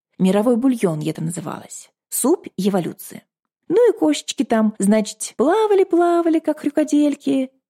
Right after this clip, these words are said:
Только они были ещё не кошечки, но уже как кошечки.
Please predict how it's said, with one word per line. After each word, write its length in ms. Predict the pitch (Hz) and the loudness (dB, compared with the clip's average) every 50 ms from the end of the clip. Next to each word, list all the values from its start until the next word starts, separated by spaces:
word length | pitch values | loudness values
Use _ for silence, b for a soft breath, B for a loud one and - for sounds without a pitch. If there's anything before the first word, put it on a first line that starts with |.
| _ _ _ | _ _ _
Только 200 | 277 285 - 294 | -2 0 0 2
они 160 | 302 302 311 | 2 2 4
были 200 | 294 302 285 311 | 4 4 4 4
ещё 240 | 311 302 - - 302 | 2 2 2 0 0
не 100 | 320 320 | 0 0
кошечки, 880 | - - 330 294 247 196 170 - - - - - - - 170 156 156 - _ _ | 0 0 2 2 2 2 0 -2 -6 -10 -12 -12 -6 -4 -4 -4 -4 -8 _ _
но 160 | 208 214 233 | 2 4 4
уже 380 | 233 226 196 160 170 208 302 349 | 4 2 2 0 0 0 0 0
как 260 | - 240 240 - _ | 0 -4 -6 -6 _
кошечки. 640 | - - 151 147 - - - - - - 139 - | -12 -12 -10 -10 -12 -14 -16 -18 -16 -16 -18 -18